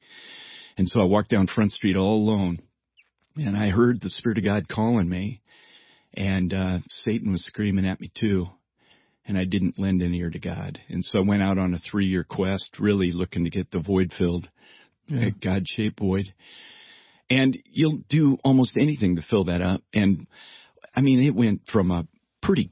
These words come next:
Speaker 1: good living eighteen-year-old kid to cocaine user, and God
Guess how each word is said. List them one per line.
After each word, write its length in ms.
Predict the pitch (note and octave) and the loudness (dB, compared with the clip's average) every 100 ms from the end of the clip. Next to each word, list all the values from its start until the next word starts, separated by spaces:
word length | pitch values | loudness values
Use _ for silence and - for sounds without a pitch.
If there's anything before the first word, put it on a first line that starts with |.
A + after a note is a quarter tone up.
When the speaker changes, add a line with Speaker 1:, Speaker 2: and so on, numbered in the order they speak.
| - | -2
Speaker 1:
good 200 | C#3 B2 | 0 2
living 340 | B2 A2 G2 | 2 4 2
eighteen-year-old 720 | G2+ G#2 - G2 G2 F#2 F2 - | 2 0 0 2 2 0 -2 -4
kid 360 | A2 F#2+ D#2 - | -2 0 -2 -6
to 300 | F#2+ F2+ E2+ _ _ _ _ _ _ | -4 -2 -4 _ _ _ _ _ _
cocaine 520 | - G#2+ - A2 G2 | 0 0 2 0 2
user, 400 | F#2+ G2 F2+ F#2 - _ - - - _ - | 2 2 0 -4 -4 _ -20 -20 -20 _ -10
and 420 | F#2 F#2+ F2+ F2+ - _ _ _ _ _ _ _ _ - | -4 -2 -2 -6 -14 _ _ _ _ _ _ _ _ -12
God 340 | A2 G2+ G2 | -6 -4 -4